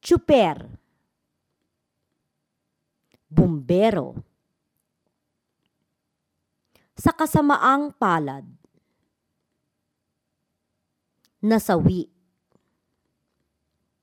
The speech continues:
Kinapanayam.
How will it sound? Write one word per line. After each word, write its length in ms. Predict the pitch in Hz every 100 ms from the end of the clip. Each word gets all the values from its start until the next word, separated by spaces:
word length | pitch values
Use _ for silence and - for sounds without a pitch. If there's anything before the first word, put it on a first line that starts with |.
| _ _ _ _ _ _ _ _ _ _ _
Kinapanayam. 1120 | 311 311 320 302 277 262 214 175 131 127 117